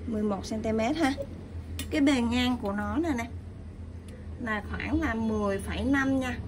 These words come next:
mười phẩy năm. Ở dưới đây có một cái con đê nhỏ, cái mặt vuông, cái cạnh của nó khoảng là bốn phẩy tám xăng ti mét anh em nha.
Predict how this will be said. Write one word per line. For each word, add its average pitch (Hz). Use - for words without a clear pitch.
mười 202
phẩy 185
năm. 254
Ở 202
dưới 247
đây 302
có 269
một 262
cái 269
con 277
đê 247
nhỏ, 208
cái 330
mặt 285
vuông, 240
cái 262
cạnh 190
của 190
nó 208
khoảng 214
là 208
bốn 262
phẩy -
tám 233
xăng 320
ti 254
mét 240
anh 349
em 247
nha. 240